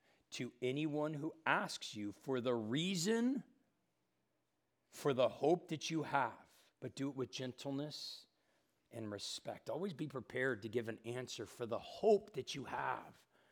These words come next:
Are you ready? Are you ready to give an answer for the hope that you have?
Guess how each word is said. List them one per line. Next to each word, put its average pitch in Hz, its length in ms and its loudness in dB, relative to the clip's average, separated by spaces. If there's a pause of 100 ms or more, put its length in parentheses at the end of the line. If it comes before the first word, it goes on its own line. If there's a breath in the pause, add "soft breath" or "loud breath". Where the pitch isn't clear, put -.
(460 loud breath)
Are 143 100 0
you 190 180 0
ready? 143 520 0 (920 loud breath)
Are 160 100 10
you 196 240 4
ready 180 400 6
to - 180 -2
give 160 360 6
an 156 120 -2 (100)
answer 160 400 0
for 143 260 0
the 127 120 2
hope 147 420 0
that 139 200 -4
you 143 120 0
have? 120 460 2